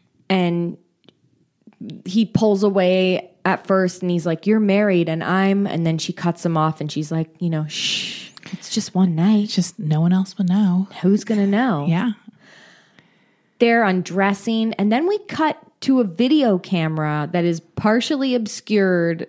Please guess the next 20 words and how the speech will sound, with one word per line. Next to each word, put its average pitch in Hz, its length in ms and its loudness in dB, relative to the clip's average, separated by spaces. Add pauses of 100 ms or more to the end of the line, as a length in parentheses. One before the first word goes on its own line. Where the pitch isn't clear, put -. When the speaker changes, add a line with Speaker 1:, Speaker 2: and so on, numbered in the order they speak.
(140)
Speaker 1:
not 185 320 2
very 208 260 0
well. 151 720 -2
Speaker 2:
<laughs> - 40 -4
No, 180 260 2
it's - 100 -8
Speaker 1:
by 165 220 2
Speaker 2:
like 170 200 2
under 170 220 0
a 160 60 0
scarf - 500 -2
Speaker 1:
it's 247 100 4
Speaker 2:
or 277 80 4
Speaker 1:
like, 294 120 4
Speaker 2:
something. 311 340 2 (180)
Speaker 1:
it's 269 80 -2
like 254 240 2
under 240 380 2
a, 226 180 0 (280)
a, 185 300 2